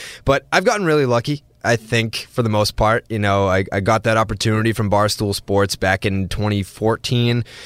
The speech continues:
and just kinda ran with it. And, uh, I, I was able to create some opportunities for myself, which, um, when I get asked that question, like, "How do you get to, you know, where you are?" I'll just be like, "You know what?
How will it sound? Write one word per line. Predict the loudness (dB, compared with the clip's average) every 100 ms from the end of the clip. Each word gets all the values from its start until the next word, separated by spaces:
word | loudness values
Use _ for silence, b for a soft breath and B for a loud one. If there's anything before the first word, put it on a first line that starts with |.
| B B B B
and |
just | -2 0
kinda | 0 0
ran | 0 2 2
with | 0 2
it. | 0 0
And, | -2 0 0 0 0
uh, | 2 4 4 2 0 -6 _ _ _ _ -14
I, | -12 -10 -2
I | 0
was | 2
able | 2 0
to | -2 _
create | -2 2 2 0
some | -2 0
opportunities | 0 -2 -2 0 0 0
for | 0
myself, | 0 2 2 0 -2
which, | -2 -4 -6 B B B 0
um, | 2 2 0 -2 -4 -8 _ _ _ _ _ -6
when | 0 2
I |
get | 2 0
asked | 0 0 0
that | 0 0
question, | 0 0 2 0
like, | 0 0
"How | 2
do | 2
you | 2
get | 2 0 0
to, | 0 2 0 b b b
you | -2
know, | 0
where | 2 2
you | 4 4 4
are?" | 4 2
I'll | 0
just | 0
be | 0
like, | 2
"You |
know | 2 2
what? | 2